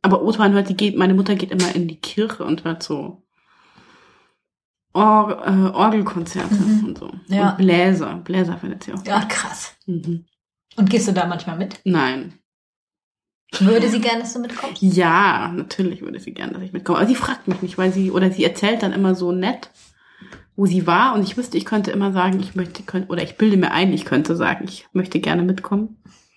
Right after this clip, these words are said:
Speaker 1: Aber sie sagt das zum Glück nicht ständig.
Speaker 2: Hm. Also wir halten fest, unsere Mütter sind eigentlich beide exzellent.
Speaker 1: Die sind eigentlich super. Aber meine Mutter hat noch eine lustige Eigenschaft, von der ich immer nicht weiß, ob ich sie anstrengend oder gut finden soll.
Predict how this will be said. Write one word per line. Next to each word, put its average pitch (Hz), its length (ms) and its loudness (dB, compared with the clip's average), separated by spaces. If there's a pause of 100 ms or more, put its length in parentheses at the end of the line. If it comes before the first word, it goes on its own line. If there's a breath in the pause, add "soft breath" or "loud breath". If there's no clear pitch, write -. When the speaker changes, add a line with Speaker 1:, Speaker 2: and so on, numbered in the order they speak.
(220 soft breath)
Speaker 1:
Aber 185 120 4
sie 170 100 4
sagt 165 240 -2
das - 120 -10
zum - 140 -8
Glück - 200 -10
nicht - 140 -8
ständig. - 380 -6 (1000)
Speaker 2:
Hm. 190 220 4 (2250)
Also 202 180 2
wir 190 120 4
halten 190 240 0
fest, - 280 -4
unsere 165 260 -4
Mütter 165 300 -4
sind 156 200 -10
eigentlich - 240 -16
beide 151 260 -12
exzellent. 151 240 -4
Speaker 1:
Die 254 60 4
sind 226 100 2
eigentlich 180 180 2
super. 180 260 -2 (320 loud breath)
Aber 208 220 2
meine 214 200 4
Mutter 214 200 2
hat 196 100 2
noch 196 80 0
eine 190 140 6
lustige 208 460 0
Eigenschaft, 196 440 -2
von 190 120 0
der 170 100 0
ich - 80 -8
immer 196 160 0
nicht 190 220 0
weiß, 190 500 -4 (560 soft breath)
ob 185 100 -4
ich 185 80 -4
sie - 140 0
anstrengend 202 600 2
oder 190 180 2
gut 208 180 -8
finden 214 260 -4
soll. 196 360 -2